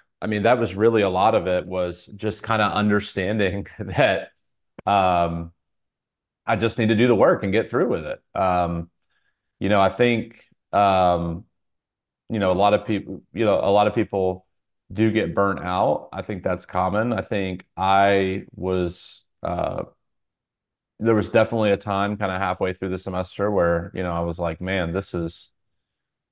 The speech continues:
really, um, just burning me out 'cause I'm doing the same thing every day."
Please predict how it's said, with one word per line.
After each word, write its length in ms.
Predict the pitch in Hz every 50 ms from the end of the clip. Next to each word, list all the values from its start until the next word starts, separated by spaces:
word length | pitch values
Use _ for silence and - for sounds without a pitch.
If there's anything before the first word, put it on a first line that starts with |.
| _ _ _ _ _ _ _ _ -
really, 840 | - 90 98 117 127 131 120 107 98 95 90 87 85 85 87 101 - _ _ _ -
um, 640 | 92 92 87 85 85 82 80 80 82 82 90 95 - _ _ -
just 220 | - 98 90 85
burning 280 | 87 95 98 101 95 92
me 140 | 85 85
out 240 | 85 90 113 123 110
'cause 100 | 92 95
I'm 60 | 98
doing 160 | 92 104 104 101
the 80 | 98
same 220 | 98 - 107 110 104
thing 180 | 117 117 117
every 160 | 117 120 120
day." 360 | 123 131 151 185 - 92 -